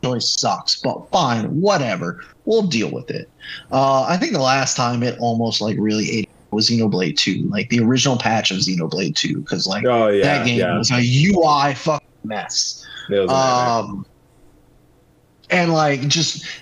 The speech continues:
Speaker 1: navigating all the menus in Fire Engage is just, like, it's a chore. Like, there are extra menus that I feel like shouldn't be there. The fast travel menu, like, when you're at the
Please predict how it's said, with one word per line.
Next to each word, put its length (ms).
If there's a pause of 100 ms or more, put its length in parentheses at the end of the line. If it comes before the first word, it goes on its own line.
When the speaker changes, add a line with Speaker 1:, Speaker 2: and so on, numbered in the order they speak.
Speaker 1:
navigating 840
all 100
the 80
menus 400
in 80
Fire 200 (520)
Engage 420
is 180
just, 320
like, 260 (320)
it's 200
a 80
chore. 840
Like, 320 (240)
there 160
are 100
extra 320
menus 640
that 160
I 120
feel 360
like 420 (280)
shouldn't 480
be 180
there. 240
The 140
fast 400
travel 360
menu, 460
like, 360
when 220
you're 180
at 180
the 120